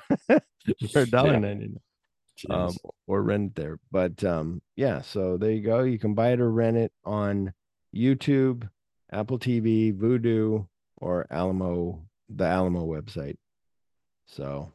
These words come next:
Speaker 1: there you go, everybody. Oh, yeah, Chip, what's it? Oh, yeah, you said what it's about in a way.
Speaker 2: Mm-hmm.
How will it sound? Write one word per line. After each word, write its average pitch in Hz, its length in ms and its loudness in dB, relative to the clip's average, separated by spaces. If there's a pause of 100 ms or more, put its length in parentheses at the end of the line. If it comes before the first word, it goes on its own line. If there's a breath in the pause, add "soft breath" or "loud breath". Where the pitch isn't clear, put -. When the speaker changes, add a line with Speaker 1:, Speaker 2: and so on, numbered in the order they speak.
(680)
Speaker 1:
there 80 120 -8
you 87 120 -4
go, 90 220 0
everybody. 98 760 -2 (340)
Oh, 101 60 2
yeah, 104 220 4
Chip, - 320 -4
what's 113 240 -2
it? 113 120 -6 (140)
Oh, 104 140 2
yeah, 90 180 2
you 92 220 -2
said 117 260 0
what 98 200 -2
it's - 160 -10
about 85 540 -4 (1800)
in 85 140 -8
a 85 60 -8
way. 85 380 -6
Speaker 2:
Mm-hmm. 107 100 -12